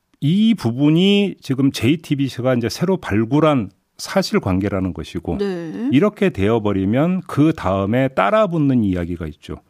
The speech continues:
Speaker 1: 그러면 윤석열 후보는 왜 전체를 공개하지 않고 부분만 공개했는가?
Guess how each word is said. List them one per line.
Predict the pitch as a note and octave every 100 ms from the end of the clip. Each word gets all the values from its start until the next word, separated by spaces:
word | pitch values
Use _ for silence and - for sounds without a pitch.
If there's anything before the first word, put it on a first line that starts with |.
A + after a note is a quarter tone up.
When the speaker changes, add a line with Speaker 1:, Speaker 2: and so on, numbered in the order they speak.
| _ -
Speaker 1:
그러면 | - G3 G3 C3
윤석열 | G2 C#3 F#3 F3+ F3+ E3+
후보는 | D#3 C3+ A#2+ B2 A#2 D#2+
왜 | A#2 D3+ E2+ C#2 _ _ _ _ _ _ _ _ -
전체를 | - D3 - A3 G#3+
공개하지 | G#3 G2+ A2 A2+ G#2+ G2+
않고 | F2+ - F#3 F#3
부분만 | - F#2 G#2+ F#3+ G3
공개했는가? | - F2 D#2+ D2 C#2+ D2 -